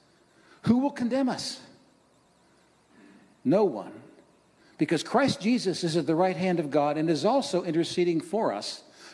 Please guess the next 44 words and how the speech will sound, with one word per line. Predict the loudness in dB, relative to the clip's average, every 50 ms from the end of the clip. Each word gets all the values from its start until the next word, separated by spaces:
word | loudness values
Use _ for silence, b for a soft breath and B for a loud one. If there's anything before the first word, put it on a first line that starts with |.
| B
to | B -2 -2
secure | 0 -2 -4 -4 -2 0 2 2 2
our | 0 0
justification. | -2 -4 -6 -6 -8 -10 -10 -8 -6 -4 -4 -4 -4 -4 -6 -6 -8 -8 B B B B B B
For | 0 0
I | 2 2 2
am | 0 0 0
convinced | 0 0 2 4 2 2 2 2
that | -2 0 0
neither | 2 2 2 2
death, | 2 2 2 2 2 0 -2
nor | 0 0 2
life, | 4 4 2 2 0 0 0
nor | 0 0
angels, | 2 2 2 2 2 0 -2 -2
nor | 0 -2 -2
principalities, | 0 0 -2 0 -2 -2 -2 0 0 0 0 0 -2 -4 -4 -6 -10 B B B B
nor | -2 -2
things | 0 0 0 0 0 -2
to | -6 -8
come, | -4 -2 2 2 2 2 0 B B B B
nor | -2 -2
the | -2
past, | -2 -2 0 0 0 0 -2 -4
nor | -6 -8 -8
powers, | -6 -4 0 2 2 2 2 0 -2
nor | -4 -4 -4
height, | -4 -2 -2 -2 -2 -4 -6
nor | -6 -4
depth, | -2 -2 -2 -2 -2 -4
nor | -6 -6 -6 -2 0
anything | 2 2 2 2 0 0 -2 0
else | -2 -2 -2 -6 -10 -14 -18 B B B B B
in | 0 2
all | 2 2 2
creation | 0 -2 0 0 0 0 -2 -4 -8 -10 -12 B B B B B B
can | -8 -6 -6
separate | -2 -2 -2 0 0 0 -2 -2 -2 -4 -6 -10 -10 -8
us | -8 -6 -6 -8 -12 -14 -18 -20 -16 -10
from | -8 -8
the | -6 -6
love | -6 -6 -6 -6
of | -8 -10 -8
God, | -8 -8 -6 -6 -8 -10